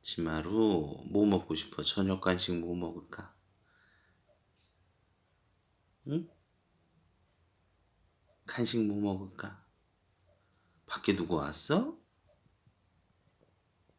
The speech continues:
아무 소리 안 나는데? 신마루, 우리 애기 얘기해봐.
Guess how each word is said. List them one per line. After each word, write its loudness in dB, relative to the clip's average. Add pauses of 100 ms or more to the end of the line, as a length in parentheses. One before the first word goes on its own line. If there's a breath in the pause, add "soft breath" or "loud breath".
(2750 loud breath)
아무 -12
소리 -8
안 -4
나는데? -4 (2500 loud breath)
신마루, -2 (220)
우리 -4
애기 0
얘기해봐. 0